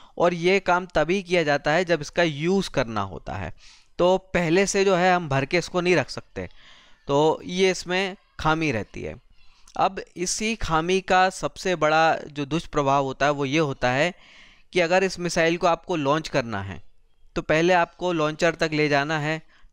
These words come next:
फिर एक हफ्ता तक आपकी रिफ्यूलिंग वगैरह ये सारा काम चलेगा, लिक्विड फ्यूल ये सारा सब आपको लोड करना है। यानी कि इस मिसाइल को अगर आपको फायर करना है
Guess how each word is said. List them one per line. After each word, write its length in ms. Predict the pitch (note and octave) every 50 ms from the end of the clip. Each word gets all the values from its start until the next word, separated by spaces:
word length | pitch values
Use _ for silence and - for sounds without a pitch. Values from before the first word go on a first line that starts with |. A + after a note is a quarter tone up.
| _ -
फिर 120 | D#3+ E3
एक 320 | - - D#3 E3 F3+ D#3+ D#3+
हफ्ता 280 | D#3 - - - E3 D#3
तक 180 | - E3 E3
आपकी 360 | D#3 C#3+ - - - E3 E3+ D#3+
रिफ्यूलिंग 500 | C#3+ C#3 - - D3+ D3 D#3 D#3 D#3+ D#3
वगैरह 280 | D3 D3 C#3+ C#3+ D3 D3
ये 160 | D3 C#3+ C#3+ C#3
सारा 260 | - D3 C#3 C#3+ C#3+
काम 220 | C3+ C#3 C3+ C#3 C#3+
चलेगा, 420 | - C#3+ C3+ C3 C3 C3 C3+ C#3
लिक्विड 360 | C3+ B2+ B2 - - C3+ C3
फ्यूल 380 | - - C3+ C3+ C3 B2+ B2+ A2 - - -
ये 140 | B2+ B2 B2
सारा 340 | A#2 - C3 A#2+ B2+ B2 A2+ -
सब 220 | - - A2+ G#2+ - -
आपको 320 | A#2 A#2+ - - - B2+
लोड 240 | A#2+ A#2 A#2 A2+ -
करना 260 | - B2 A2+ A#2 B2
है। 120 | C3+ D3+ E3 - - - - - - - - - -
यानी 200 | D#3 E3+ G3 G#3
कि 60 | G#3+
इस 120 | G3+ F#3+
मिसाइल 340 | F#3+ F#3+ F3+ F#3+ F3+ F#3 G3
को 60 | F#3+
अगर 180 | F#3+ F#3 G3 F#3+
आपको 220 | F#3+ F#3 - - F#3+
फायर 380 | - - C#3 D3+ D#3+ E3 G#3
करना 340 | - - D#3 C#3 C#3+ D3+ D3
है 220 | C#3 A#2+ C3 D3